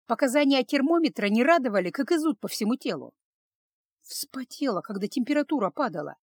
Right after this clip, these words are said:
пробормотала Аня, все же вставая. «Как бомжиха, небось, сейчас выгляжу». Первым делом схватила телефон,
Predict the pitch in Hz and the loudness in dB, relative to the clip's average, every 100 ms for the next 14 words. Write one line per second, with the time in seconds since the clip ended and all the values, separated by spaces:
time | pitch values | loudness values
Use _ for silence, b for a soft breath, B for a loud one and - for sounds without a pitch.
0 | _ _ 220 190 202 202 202 196 202 - | _ _ 2 6 6 6 4 6 6 6
1 | 277 220 - 226 208 - 277 240 180 117 | 4 2 -2 -4 -4 -4 -6 -6 -8 -12
2 | _ _ _ _ _ _ - - 254 - | _ _ _ _ _ _ -6 0 0 -2
3 | 285 330 311 277 311 - 233 240 262 - | 0 4 4 2 0 0 0 2 0 0
4 | 294 302 - 320 202 175 147 147 - _ | -2 -4 -6 -6 -6 -6 -10 -14 -18 _
5 | _ _ _ _ _ _ _ _ _ 185 | _ _ _ _ _ _ _ _ _ -6
6 | 180 165 185 165 247 196 175 - 220 - | -6 -4 -6 -2 0 0 -2 -4 -4 0
7 | 262 254 - 302 - 214 156 | 2 2 2 -2 -2 -6 -6